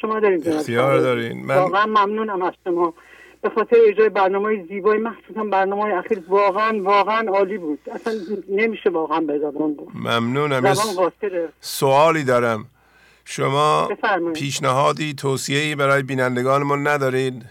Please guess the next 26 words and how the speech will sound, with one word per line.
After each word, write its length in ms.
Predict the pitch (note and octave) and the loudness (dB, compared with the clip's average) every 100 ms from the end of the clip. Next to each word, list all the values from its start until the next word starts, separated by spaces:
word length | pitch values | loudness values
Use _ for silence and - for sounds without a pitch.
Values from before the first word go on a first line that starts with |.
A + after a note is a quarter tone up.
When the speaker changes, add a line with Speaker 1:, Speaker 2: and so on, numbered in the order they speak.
| _ _ - _ _ - | _ _ -20 _ _ -14
Speaker 2:
شما 340 | - B2+ C#3 | -6 0 0
موفق 520 | D3 D3 C3 - C#3 | 4 2 4 2 2
Speaker 1:
خواهش 260 | F#3+ F3+ F#3 | 2 0 0
Speaker 2:
شدین. 80 | - | -4
Speaker 1:
می‌کنم. 540 | G#3+ G#3+ G3 F#3 G3 - _ _ _ _ _ _ - | -14 -10 -10 -6 -8 -10 _ _ _ _ _ _ -4
زنده 340 | F#3+ F#3+ G3 | 0 0 2
باشین. 360 | G#3+ F3+ - F3 | 0 0 -2 -2
بفرمایید، 640 | G3+ - D3 E3 D#3+ G3 | -2 -4 -2 -2 -2 -6
بفرمایید. 520 | G3 - D3+ C#3+ E3 G#2+ | -8 -8 -8 -8 -8 -4
Speaker 2:
می‌گم 200 | A#2 C3 | 0 0
Speaker 1:
ببخشید، 340 | D3+ - F3+ | -2 -8 -10
Speaker 2:
توصیه‌ای، 580 | - B2+ D3 D#3 C#3 D3+ | -2 0 0 2 2 2
Speaker 1:
ببخشید. 200 | C#3+ A2 | 0 -2
Speaker 2:
توصیه‌ای، 640 | C3+ C3 - D3 D#3 D3+ | -2 -2 -2 0 0 -2
پیشنهادی 760 | B2 C3 - C3 B2+ D3 D3 C#3 | -4 -6 -2 2 4 2 0 -2
برای 600 | B2+ C3 C3+ C3 B2+ B2 _ _ _ _ _ _ - | 0 2 0 -2 -4 -8 _ _ _ _ _ _ -10
افراد 540 | A2+ A2 B2 B2+ B2+ | -8 -6 -2 -2 -2
تازه 440 | A#2+ A#2+ A#2+ A2+ A2 | -6 -4 -4 -4 -6
کار 320 | - C3+ C3+ C#3 | -2 0 0 -2
ندارید؟ 560 | C#3 A#2+ A2+ A#2 A2+ - _ _ | -2 -2 -4 -8 -10 -20 _ _
چی 280 | - - C#3 | -12 -10 0
کار 220 | C3+ C3+ | 2 2
کنن؟ 400 | C#3 B2 A2 G2 - | 0 0 -2 -2 -2
Speaker 1:
فقط 280 | A#3+ C4 | 2 2
برنامه 420 | A#3 A#3+ A#3+ A#3+ B3 | 2 0 0 -4 -4
رو، 160 | B3+ | -4